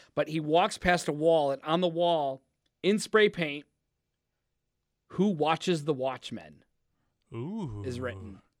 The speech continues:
Speaker 1: How about that?
Speaker 2: Once again, Zack Snyder making reference to, um, one of his old works.
Speaker 1: There's a,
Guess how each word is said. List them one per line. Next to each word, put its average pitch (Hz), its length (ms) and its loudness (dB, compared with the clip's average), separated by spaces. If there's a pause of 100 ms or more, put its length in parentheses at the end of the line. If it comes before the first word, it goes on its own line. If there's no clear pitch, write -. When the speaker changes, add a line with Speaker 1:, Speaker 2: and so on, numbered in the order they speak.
(420)
Speaker 1:
How - 60 -6
about 160 220 -2
that? 139 240 -6
Speaker 2:
Once 147 200 -6
again, 156 300 0
Zack 147 260 -2
Snyder 151 320 -6
making 147 280 -10
reference 156 400 -8
to, 160 180 -6
um, 143 100 -4
one 143 120 -6
of 139 60 -12
his 143 140 -6
old 135 220 -8
works. 139 400 -10
Speaker 1:
There's 156 320 8
a, 156 260 8